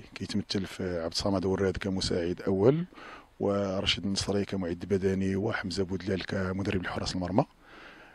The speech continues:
آه، تنظن بأن المكتب المسير، آه،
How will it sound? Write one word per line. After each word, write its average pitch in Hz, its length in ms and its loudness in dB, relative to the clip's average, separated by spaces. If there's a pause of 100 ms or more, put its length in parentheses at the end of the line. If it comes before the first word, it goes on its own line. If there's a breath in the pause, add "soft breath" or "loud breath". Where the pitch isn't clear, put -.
(180 loud breath)
آه، 101 340 8
تنظن 113 420 4
بأن 101 360 6
المكتب 98 760 4
المسير، 101 640 4 (100)
آه، 98 380 4